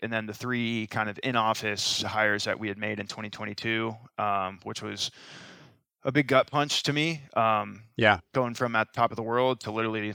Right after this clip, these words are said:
Speaker 1: lowest of lows, um,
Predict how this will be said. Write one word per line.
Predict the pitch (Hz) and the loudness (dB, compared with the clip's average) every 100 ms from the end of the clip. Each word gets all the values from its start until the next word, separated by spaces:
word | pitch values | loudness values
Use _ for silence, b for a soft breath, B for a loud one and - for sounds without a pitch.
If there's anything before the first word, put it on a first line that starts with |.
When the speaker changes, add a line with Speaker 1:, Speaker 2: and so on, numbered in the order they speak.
| - | -8
Speaker 1:
lowest | 117 110 107 107 - - - - | -4 -2 0 0 0 0 -4 -2
of | 113 110 104 101 95 - - 113 | 0 2 2 -2 -8 -14 -14 -4
lows, | 113 110 113 120 - - - | 0 2 2 0 0 -2 -4
um, | 104 104 95 92 95 | -2 0 -2 -4 -16